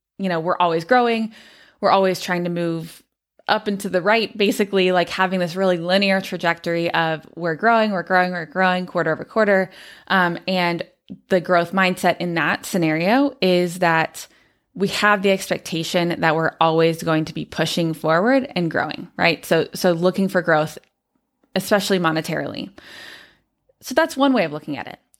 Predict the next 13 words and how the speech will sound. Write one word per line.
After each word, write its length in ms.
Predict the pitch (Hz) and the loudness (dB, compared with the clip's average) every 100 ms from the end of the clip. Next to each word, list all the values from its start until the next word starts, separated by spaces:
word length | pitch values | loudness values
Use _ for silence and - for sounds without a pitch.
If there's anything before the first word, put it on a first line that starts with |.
| - | 0
And 120 | 254 | 2
then 140 | 294 | 4
you 220 | 277 285 247 | 4 2 0
also 400 | - 240 254 226 | 0 -2 0 -2
have 420 | 190 190 202 196 | -2 -4 -4 -6
people 360 | 170 165 190 | -10 -2 0
like 340 | 190 175 170 - | 4 2 0 -4
psychologist 560 | - 175 170 170 180 - _ | -4 -2 -2 -2 -4 -8 _
Carol 260 | - 160 156 | -6 -4 -2
Dweck, 440 | 160 196 320 - _ | 0 0 -2 -10 _
who 120 | 233 | -2
talks 320 | 214 170 - | 0 -2 -4
about 320 | 185 175 165 | 0 2 2